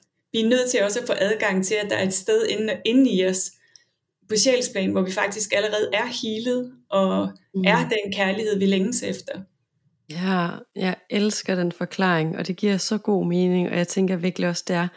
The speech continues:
Speaker 2: så vigtigt, så vi ikke kommer til at undlade noget. Jeg sidder så og tænker, om det kan nogle gange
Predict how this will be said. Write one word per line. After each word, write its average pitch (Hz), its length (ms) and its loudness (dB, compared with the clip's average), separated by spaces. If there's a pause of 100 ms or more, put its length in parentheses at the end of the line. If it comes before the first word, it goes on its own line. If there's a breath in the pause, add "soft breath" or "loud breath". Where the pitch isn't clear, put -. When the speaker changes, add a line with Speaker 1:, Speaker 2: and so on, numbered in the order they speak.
(300 loud breath)
Speaker 2:
så - 300 0
vigtigt, 180 400 0 (280 loud breath)
så 196 140 -2
vi 190 100 2
ikke 190 120 -2
kommer 180 200 2
til - 160 -2
at 185 80 2
undlade 185 440 2
noget. 170 240 4 (640 loud breath)
Jeg 151 120 -6
sidder 180 180 2
så 170 80 0
og 151 60 -2
tænker, 180 240 2
om 151 100 0
det 160 120 -2
kan 160 100 -2
nogle 196 180 4
gange 185 300 4